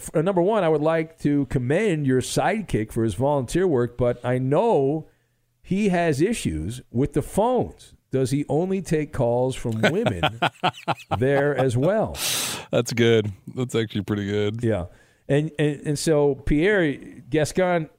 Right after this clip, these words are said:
Speaker 1: you don't have to praise him. He's now quit his, uh, his job as a
Speaker 2: <laughs>
Speaker 1: volunteer. So you can retract that compliment.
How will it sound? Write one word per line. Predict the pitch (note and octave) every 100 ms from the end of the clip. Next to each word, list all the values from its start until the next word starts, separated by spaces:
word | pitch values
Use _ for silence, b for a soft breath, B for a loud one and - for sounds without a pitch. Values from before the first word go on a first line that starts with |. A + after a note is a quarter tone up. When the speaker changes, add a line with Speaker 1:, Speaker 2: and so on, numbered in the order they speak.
| _
Speaker 1:
you | C#3 D3
don't | F3+
have | E3 D#3+
to |
praise | C#3 G3 G#3+
him. | D3
He's | C#3+ E3
now | D3
quit | - - A3 - -
his, | B2+ A2+ F#2+ A2
uh, | G2+ F#2+
his | G2 A2+ G2
job | A#2+ A2+ G#2+
as | G#2 G2+
a |
Speaker 2:
<laughs> |
Speaker 1:
volunteer. | G#2 G2 F#2 E2 F2+ C2+
So | - - G#2 F#2+ F#2 - b b b b
you | A#2+
can | A#2 A#2 G#2+ F2+ -
retract | A2+ - D#3 D#3+ D3 - - C3+ A2
that | A#2+ A2+ -
compliment. | C3 A#2 - E2+ D#2